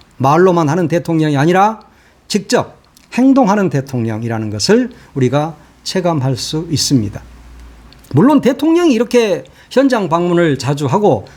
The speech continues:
즉각 즉각 문제를 해결해내니까 불편한 자들이 있죠.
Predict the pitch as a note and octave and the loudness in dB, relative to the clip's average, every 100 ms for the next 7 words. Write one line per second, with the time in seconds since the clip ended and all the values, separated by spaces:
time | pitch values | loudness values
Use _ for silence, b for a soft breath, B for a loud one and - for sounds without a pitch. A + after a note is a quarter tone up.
0 | - G3 - C4 - - - - - - | -6 -4 0 -2 -2 -4 0 -2 -2 -4
1 | F#3 F#3 F3+ E3+ E3 A3 G#3 D#3 G#3 D#3 | 0 2 2 0 -2 0 0 2 2 4
2 | D#3 C#3 C#3 D3+ A2+ - b b b b | 4 2 2 0 0 -4 b b b b
3 | _ C#3+ D3+ E3+ D4+ E4 C#3+ C3+ G#3+ D3+ | _ 0 0 2 4 4 2 -2 -2 -2
4 | A2 - - C4 G2 | -4 -4 0 2 0